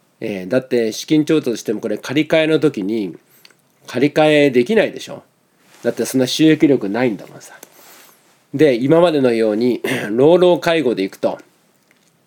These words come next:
老老介護でいくから、もう借金漬けの古い会社ほど、もうただ、ただ金を回せと。えー、日銀もですね、あの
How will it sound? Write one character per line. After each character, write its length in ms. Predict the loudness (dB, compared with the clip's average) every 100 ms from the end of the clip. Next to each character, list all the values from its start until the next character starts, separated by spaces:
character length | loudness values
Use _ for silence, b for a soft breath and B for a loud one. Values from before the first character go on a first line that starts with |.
| -18
老 300 | -8 -2 2
老 220 | 4 4 2
介 200 | 0 2
護 120 | 0
で 80 | -2
い 60 |
く 100 | -8
か 100 | -4
ら、 260 | -4 -6 -12 B B B B _
も 100 | -12
う 20 | -10
借 240 | -4 -4
金 140 | 0 0
漬 180 | 2 2
け 100 | 2
の 100 | 0
古 240 | 2 4
い 100 | 4
会 200 | 4 0
社 160 | 0 -2
ほ 100 | 0
ど、 380 | 2 2 0 -4
も 140 | -8
う 60 | -4
た 160 | -2
だ、 160 | 0 0
た 200 | -4 -2
だ 120 | 0
金 220 | 2 4
を 80 | 4
回 220 | 4 2
せ 120 | 0
と。 180 | -8 -10 -20 _ _ _ _ _
え 520 | -20 -16 -14 -14 -16 -12
ー、 60 |
日 220 | -10 -2 2
銀 160 | 4
も 100 | 4
で 120 | 0 -4
す 100 | -10
ね、 340 | -12 -14 -18 -20
あ 40 |
の 680 | -18 -16 -16 -16 -18 -18 -20